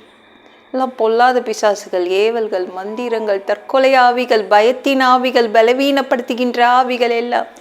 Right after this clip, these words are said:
இயேசு என்ற பெயரினை கொண்டு துரத்துகிறேன். ஓடிப்போ. உங்க பிள்ளைங்களை இரத்த கொட்டிக்குள் மறைச்சுக்கோங்க. பரிசுத்த ஆவியால் நிரப்புங்க. ஞானஸ்நானம் எடுக்கணும், ரட்சிப்பீராக.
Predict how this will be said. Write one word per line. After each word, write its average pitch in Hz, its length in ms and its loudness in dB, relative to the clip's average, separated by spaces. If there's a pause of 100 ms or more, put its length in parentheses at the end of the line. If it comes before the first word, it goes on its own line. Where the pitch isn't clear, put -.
(380)
இயேசு 285 500 2
என்ற 262 240 2
பெயரினை 254 520 4
கொண்டு 233 380 0
துரத்துகிறேன். 254 600 0
ஓடிப்போ. 247 520 2 (800)
உங்க 208 240 -2
பிள்ளைங்களை 277 520 2
இரத்த 277 340 2
கொட்டிக்குள் 262 400 -2
மறைச்சுக்கோங்க. 233 600 -2
பரிசுத்த 277 640 -4
ஆவியால் 247 500 2
நிரப்புங்க. 233 680 -2 (760)
ஞானஸ்நானம் 269 800 2
எடுக்கணும், 262 600 2
ரட்சிப்பீராக. 254 1160 0